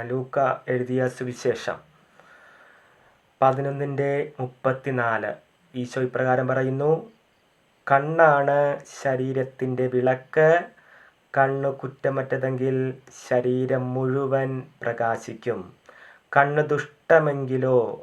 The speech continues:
ശരീരം മുഴുവനും ഇരുണ്ടുപോകും." ഹല്ലേലൂയ. പ്രിയമുള്ള സഹോദരങ്ങളെ, മനുഷ്യൻ പ്രകാശമാണ്. കണ്ണു കുറ്റമറ്റതെങ്കിൽ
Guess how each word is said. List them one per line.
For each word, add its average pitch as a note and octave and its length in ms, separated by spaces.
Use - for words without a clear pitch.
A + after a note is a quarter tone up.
ശരീരം C3+ 580
മുഴുവനും C3+ 480
ഇരുണ്ടുപോകും." G#2+ 840
ഹല്ലേലൂയ. A2+ 600
പ്രിയമുള്ള B2+ 400
സഹോദരങ്ങളെ, B2 720
മനുഷ്യൻ A#2+ 520
പ്രകാശമാണ്. A2+ 720
കണ്ണു D3 240
കുറ്റമറ്റതെങ്കിൽ D#3 1120